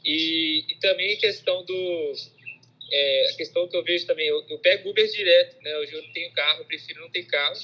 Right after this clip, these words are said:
E, cara, você vê que realmente é, é, fica inviável, por exemplo, as pessoas que trabalhavam antes com Uber, é,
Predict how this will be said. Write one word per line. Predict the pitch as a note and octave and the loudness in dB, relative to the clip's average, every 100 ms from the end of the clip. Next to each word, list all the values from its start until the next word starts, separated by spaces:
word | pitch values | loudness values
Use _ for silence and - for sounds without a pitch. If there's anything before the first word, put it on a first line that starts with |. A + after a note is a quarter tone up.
| - - - _ _ | -12 -14 -18 _ _
E, | - | -2
cara, | A3+ G#3+ B3+ | 2 4 4
você | A#3 G3+ | 0 -4
vê | F#3 G#3 | -6 -8
que | - A3 | -4 -2
realmente | G#3+ A#3+ A3+ G#3 - _ _ | -2 0 0 0 -10 _ _
é, | G#3 - - D3+ | -8 -6 -2 -4
é, | |
fica | - - G#3+ | -4 -8 -4
inviável, | G#3+ - A3+ F3+ G#3 G#3+ | -2 4 4 6 4 0
por | G#3+ F#3+ | -6 -6
exemplo, | F3 F3+ - F3+ | -4 -6 -6 -6
as | F3 | -6
pessoas | F#3 F#3+ F3+ | -8 -8 -10
que | - | -4
trabalhavam | F3 E3+ E3 D#3 D#3 D3+ | 0 4 4 2 0 -4
antes | D3+ - - | -6 -6 -10
com | - D3 D3 G#3+ | -8 -8 -4 -2
Uber, | F3+ C#3+ C3 _ _ _ _ _ _ _ _ _ - | 0 -2 -4 _ _ _ _ _ _ _ _ _ 0
é, | D3 C#3+ C#3+ C#3 C3+ C3 | 2 4 2 2 2 0